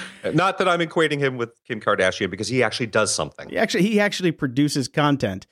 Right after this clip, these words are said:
Speaker 1: Yes.
Speaker 2: So, um, anyway, I found an article on Wired this week, which is called Why the Best Designers Don't Specialize in Any One Thing. Now, I'm putting this in here because our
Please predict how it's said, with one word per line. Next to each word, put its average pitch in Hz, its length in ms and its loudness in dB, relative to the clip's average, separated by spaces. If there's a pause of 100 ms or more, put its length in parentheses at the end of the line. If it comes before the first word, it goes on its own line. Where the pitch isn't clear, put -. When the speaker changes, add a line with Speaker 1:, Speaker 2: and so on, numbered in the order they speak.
(180)
Speaker 1:
Yes. - 360 0
Speaker 2:
So, 92 300 -2 (200)
um, 113 580 -2 (140)
anyway, 110 680 0
I 160 120 2
found 220 240 2
an 165 80 2
article 160 320 2
on 120 180 2
Wired 107 320 -2
this 107 180 -6
week, 107 280 -4
which 113 320 -4 (340)
is 156 160 -2
called 180 320 0
Why 262 320 2
the 214 140 0
Best 180 300 0
Designers 131 460 2
Don't 117 240 -2
Specialize 123 600 2
in 120 180 -4
Any 113 220 -2
One 101 340 -2
Thing. 92 460 -10 (340)
Now, 151 360 2 (200)
I'm 139 100 -4
putting 202 220 2
this 196 140 2
in 147 120 4
here 139 160 2
because 143 460 0
our 196 360 0